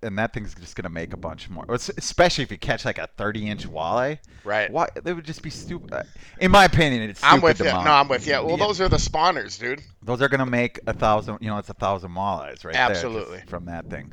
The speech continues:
Speaker 1: But then to answer the first question, the most beers is, well, I remember I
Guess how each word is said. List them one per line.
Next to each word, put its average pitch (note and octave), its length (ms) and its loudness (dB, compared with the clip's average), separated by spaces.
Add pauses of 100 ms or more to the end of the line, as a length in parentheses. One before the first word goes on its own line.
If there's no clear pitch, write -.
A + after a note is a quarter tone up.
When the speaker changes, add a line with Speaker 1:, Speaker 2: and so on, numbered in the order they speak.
(440)
Speaker 1:
But B2+ 140 2
then E3 240 6
to C3 100 2
answer C#3 340 -2
the G2 80 -8
first - 460 -2
question, G#2+ 500 -2
the G#2 60 -4
most G#2 400 -6
beers A2 580 -4
is, G2+ 160 -14
well, G#2 240 -2
I G#2 120 6
remember B2+ 380 4
I F2 120 0